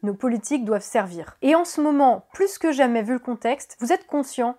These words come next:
de la nécessité de la retrouver, cette niaque, cette foi, ce grain de folie qui a fait que trente mille mecs, un jour de septembre dix-sept cent quatre-vingt-douze, ont crié « Vive la nation » et en ont fait trembler la terre. Et ça peut sembler complètement paradoxal, mais c'est la même chose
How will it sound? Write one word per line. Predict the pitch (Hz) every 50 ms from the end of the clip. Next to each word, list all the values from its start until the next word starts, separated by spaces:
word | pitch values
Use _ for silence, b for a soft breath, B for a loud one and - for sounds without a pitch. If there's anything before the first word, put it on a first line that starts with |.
| _ -
de | 202
la | 208 214 196
nécessité | 214 226 247 - 285 254 - - 262 - 349 330
de | 254 233
la | 214 214
retrouver, | 202 214 254 247 - - 269 240 254 247
cette | 240 - 196 180 -
niaque, | 208 214 202 175 - - -
cette | - - - - -
foi, | - - - 254 220 196 190
ce | - - 220
grain | 208 226 - 320 330
de | 294
folie | - - 262 254 285 339 B B B B B B
qui | - - 262
a | 240
fait | - 349
que | 285 226
trente | - - - - 359 349 -
mille | 262 233 220
mecs, | 208 220 330 - -
un | 180
jour | 175 196 285 -
de | 208 185
septembre | - - 240 - 320 330 294
dix-sept | 226 - 262 240
cent | - 285
quatre-vingt-douze, | 262 240 202 - - 220 202 190 185 180 214 285 339 277 214 B B B B B -
ont | 247 269 269
crié « | 269 - 285 262 247 277 311 311 -
Vive | - 208 233 294 349 330
la | 311 262 240
nation » | 220 208 190 - - 240 262 294 - -
et | 226 214
en | 208 208
ont | 208 196
fait | 190 - 302 294
trembler | - - 233 208 214 240 247
la | 226
terre. | 202 208 - 190 180 165 - _ _ _
Et | - 254
ça | 247 - 302
peut | 269 370 370
sembler | 339 277 262 294
complètement | 302 - 240 220 247 - 269 285
paradoxal, | 269 - 226 226 226 214 220 - - 233 208 196 196 185 -
mais | - 240
c'est | 233 - 277 262 220 - -
la | 214 185
même | 196 285 359 359
chose | - - 330 311 294 262 208 185